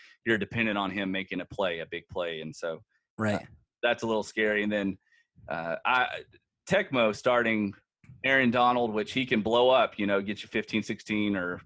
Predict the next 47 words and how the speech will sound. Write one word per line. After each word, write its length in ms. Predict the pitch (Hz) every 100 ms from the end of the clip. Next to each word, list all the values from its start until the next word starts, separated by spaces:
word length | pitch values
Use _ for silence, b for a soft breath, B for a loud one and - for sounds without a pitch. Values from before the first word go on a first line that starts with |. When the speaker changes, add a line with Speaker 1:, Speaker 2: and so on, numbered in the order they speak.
| -
Speaker 1:
twenty 340 | 117 113 107
or 60 | 95
something 320 | - 104 110
like 200 | 101 95
that. 280 | 117 117 - b b b
But 80 | 113
again, 300 | 107 123 120 117
he's 120 | 107
a 40 |
big 240 | 95 104 101
play 240 | 113 101
guy 280 | 95 85 82 - -
that 160 | 95
you're 80 | 92
Speaker 2:
Yep. 60 | 127
Speaker 1:
playing 100 | 95 - _
with. 100 | -
So, 180 | - 85 _ b -
hey, 100 | 185
maybe 240 | 175 175
it'll 160 | 156 147
even 240 | 143 135
out 240 | 131 127
'cause 140 | - 110
they're 100 | 107
both 220 | 107 98
playing 400 | 110 107 98 90 - -
guys 240 | 101 85
like 240 | 95 82 -
that. 280 | 82 82 -
So 180 | 82
we'll 120 | 85 113
see. 240 | 135 104 _ _ _ _
Speaker 2:
And 140 | 143 160
he 160 | 202
has, 300 | 220 156 120 - - -
uh, 200 | - 127
he, 320 | 113 147 117
Tecmo, 580 | 110 202 147 127 113 117
Jeff 240 | - 147 139
and 100 | 131
Rob, 200 | 131 127
they 80 |
have 240 | 147 147 110
three 340 | - 139 147
players 420 | - 131 123 113
who 400 | - 117 110 110